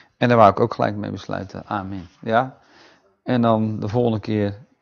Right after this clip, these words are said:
dat is wel mijn plan, om dan met één Johannes verder te gaan. Dat is weer een heel andere brief, ja. Maar dat gaan we dan wel zien. Dus, zullen we eindigen in gebed?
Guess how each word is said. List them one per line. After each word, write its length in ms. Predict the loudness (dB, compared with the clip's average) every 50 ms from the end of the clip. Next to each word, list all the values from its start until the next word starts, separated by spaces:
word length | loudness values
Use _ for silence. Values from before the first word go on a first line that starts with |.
| _ _ _ _ _ _ -6
dat 180 | -4 -4 -4 -2
is 100 | -4 -2
wel 180 | 0 0 -2 -2
mijn 180 | -2 -6 -6
plan, 320 | -6 -4 -4 -4 -4 -4 -6
om 160 | -8 -8 -6
dan 300 | -6 -6 -6 -8 -10 -14 -20 _ _ _ _ _ _ _ _ _ _ _ _
met 240 | -8 -8 -8 -6
één 160 | -6 -6 -6 -4
Johannes 460 | -4 -6 -6 -6 -8 -8 -10 -14 -20 _ _ _ _ _ _ _
verder 280 | -2 0 0 0 0
te 80 | -4 -6
gaan. 220 | -6 -6 -6 -6
Dat 140 | -8 -8 -8
is 60 | -8
weer 120 | -6 -6 -8
een 100 | -8 -8
heel 240 | -8 -8 -8 -8
andere 420 | -8 -8 -8 -6 -8 -8 -8 -10 -12 -14 _ _ _ _ _ _ _ _ _ _ _ _ _ _ _ _
brief, 280 | -12 -8 -8 -8 -8 -8
ja. 220 | -10 -12 -12 -14 -16 _ _ _ _ _ _ _ _ _ _ _ _ _ _ _ _ _ -20 _ _ _
Maar 140 | -10 -8 -8
dat 100 | -8 -8
gaan 180 | -8 -8 -8
we 40 | -8
dan 160 | -8 -10 -12
wel 120 | -12 -14 -18
zien. 220 | -20 -20 -20 -18 -12
Dus, 300 | -12 -10 -10 -12 -14 _ _ _ _ _ -20 -20 -20 -20 -20 -20 _ _ _ _ _ _ _ _ _ _ _ _ _ _ _ _ _ _
zullen 240 | _ -12 -8 -8 -6
we 60 | -6
eindigen 280 | -6 -6 -8 -8 -8 -10
in 60 | -10
gebed? 340 | -8 -8 -8 -10 -12 -16